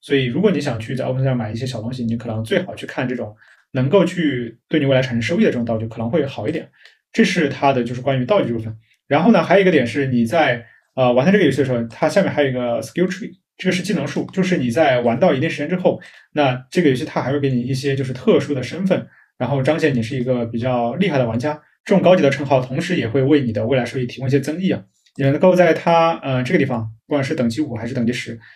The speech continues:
它都会有额外增益再给到你的。这个是它在除了，呃，本身的就是种植收益，包括一些道具给它收益之外，你还可以通过自己的等级提高，然后去增加自己收益的一个部分。这是它就是在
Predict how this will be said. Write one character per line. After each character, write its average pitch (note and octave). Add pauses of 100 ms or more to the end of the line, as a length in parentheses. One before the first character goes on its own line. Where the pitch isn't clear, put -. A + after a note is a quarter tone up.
(140)
它 E3+
都 F3+
会 F#3
有 A#2
额 A2+
外 E3
增 C3+
益 B2+
再 A#2
给 A#2+
到 C3
你 F3
的。 -
这 G#3+
个 F3+
是 C#3+
它 C3+
在 C3+
除 A#2+
了， A#2 (360)
呃， B2
本 B2
身 A#2
的 E3
就 C3+
是 B2
种 C#3
植 A2+
收 C3+
益， C3+ (160)
包 C#3
括 C#3+
一 C#3
些 C3+
道 F3+
具 C#3
给 B2+
它 A#2
收 C3
益 B2
之 B2
外， A#2
你 A#2
还 A2+
可 C#3
以 C3
通 C#3
过 C3+
自 B2+
己 C3
的 A#2+
等 A#2
级 A2+
提 A#2+
高， C#3 (300)
然 B2
后 B2
去 B2+
增 B2
加 B2
自 B2
己 A#2
收 B2
益 A#2+
的 A2+
一 G#2+
个 A2
部 A2
分。 G#2+ (360)
这 A#3
是 D3+
它 E3
就 C3
是 B2+
在 A#2